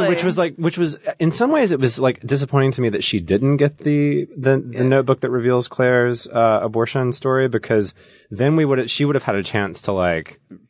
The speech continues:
Speaker 2: fuck her image up, right?
Speaker 1: Yeah.
Speaker 2: And she, and she didn't get that chance 'cause it was sort of withheld. But, uh, yeah, it's true that she did, her sort of ethics seem to be getting compromised a bit.
Speaker 1: Okay, I think we have to wrap things up, but I did wanna end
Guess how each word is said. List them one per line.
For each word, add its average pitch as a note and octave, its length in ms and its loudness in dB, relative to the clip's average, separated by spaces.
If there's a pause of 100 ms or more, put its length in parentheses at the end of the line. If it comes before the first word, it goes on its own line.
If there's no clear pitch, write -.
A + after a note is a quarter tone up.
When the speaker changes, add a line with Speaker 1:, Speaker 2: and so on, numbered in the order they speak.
(140)
Speaker 2:
fuck G2 200 0
her F#2 140 -2
image A2+ 300 2
up, C#2 240 -4
right? E2+ 240 -2
Speaker 1:
Yeah. A2+ 200 -2
Speaker 2:
And G2 100 0
she, G#2+ 340 0
and G2+ 160 -2
she G2 380 -2
didn't F2+ 380 0
get G2+ 200 -2
that E2+ 140 2
chance F2 200 -6
'cause F2 120 -12
it E2+ 60 -6
was E2 120 -10
sort F#2 100 -14
of E2 60 -12
withheld. E2 460 -2
But, F2 220 -2 (380)
uh, F2+ 480 2 (140)
yeah, F2+ 320 0
it's A2 240 -6
true A#2 180 2
that G2+ 100 0
she A2 140 0
did, F#2 240 0
her G#2 280 0
sort F#2+ 180 -6
of F2 100 -2
ethics F2 580 -4
seem F2 220 -6
to - 80 -16
be E2+ 100 -4
getting D#2+ 260 -6
compromised D#2+ 600 -10
a - 20 -18
bit. E2 220 -8 (440)
Speaker 1:
Okay, F#3+ 160 -8
I G#3 100 0
think D4+ 160 -8
we E4+ 60 -2
have F#4 140 -6
to C4+ 80 -4
wrap F3+ 200 -4
things F3 220 -8
up, C#3 160 -2
but - 100 -4
I D3+ 60 -2
did F#3 300 -4
wanna G#3 280 -2
end D#3 520 -4